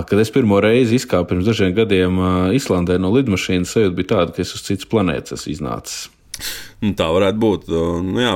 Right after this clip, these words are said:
Speaker 2: bet tas nav traucējis valstī izmantot tai pieejamos dabas resursus ne tikai enerģētikā, bet arī lauksaimniecībā un ražošanā. Un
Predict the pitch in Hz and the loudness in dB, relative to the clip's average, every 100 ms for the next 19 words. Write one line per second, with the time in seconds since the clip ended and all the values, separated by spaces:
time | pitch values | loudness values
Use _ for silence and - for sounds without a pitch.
0 | 85 - - 127 143 113 139 156 160 120 | -2 -4 -4 -2 -2 0 0 0 0 0
1 | 143 143 - 135 151 117 98 104 92 - | 0 0 0 0 2 0 0 -2 -2 -2
2 | 98 - 127 107 101 92 95 120 135 - | -2 0 2 2 2 2 2 0 -2 -4
3 | 127 - 143 107 - 101 90 107 95 82 | -4 0 0 -2 -4 -4 -4 -2 -2 -2
4 | - - - - - 117 151 131 120 110 | -4 -16 -20 -14 -4 0 0 0 0 -2
5 | 113 104 101 127 101 90 123 151 147 120 | -2 0 0 0 2 2 0 0 -2 0
6 | 107 90 - 85 85 76 76 101 139 151 | 0 0 -2 -2 0 0 0 0 2 0
7 | 151 165 147 - - - - - 117 170 | 0 -2 -2 -4 -18 -18 -12 -4 -2 0